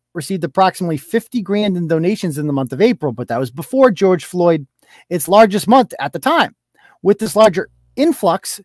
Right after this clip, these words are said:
Cannon Grant and Clark began to help themselves to greater amounts. <laughs> So,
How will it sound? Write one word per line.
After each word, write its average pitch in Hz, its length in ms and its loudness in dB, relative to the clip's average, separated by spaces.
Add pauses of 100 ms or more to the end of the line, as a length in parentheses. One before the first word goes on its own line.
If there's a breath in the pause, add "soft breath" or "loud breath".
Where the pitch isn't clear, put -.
(120)
Cannon 220 340 0
Grant 214 320 0
and 175 100 -6
Clark 285 480 2 (840)
began 214 260 0
to 190 80 -4
help 262 220 2
themselves 240 360 0
to 214 80 -4
greater 196 380 0
amounts. 185 540 -2
<laughs> - 40 -6 (1400 loud breath)
So, 214 300 6